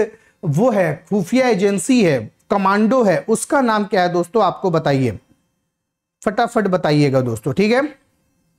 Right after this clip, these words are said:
दोस्तों, किस भारतीय कंपनी ने ट्वेंटी फ़ोर्थ वर्ल्ड क्लाउड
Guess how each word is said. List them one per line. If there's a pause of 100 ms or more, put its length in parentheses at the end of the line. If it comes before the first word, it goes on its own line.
(1300)
दोस्तों,
किस
भारतीय
कंपनी
ने (580)
ट्वेंटी
फ़ोर्थ
वर्ल्ड (280)
क्लाउड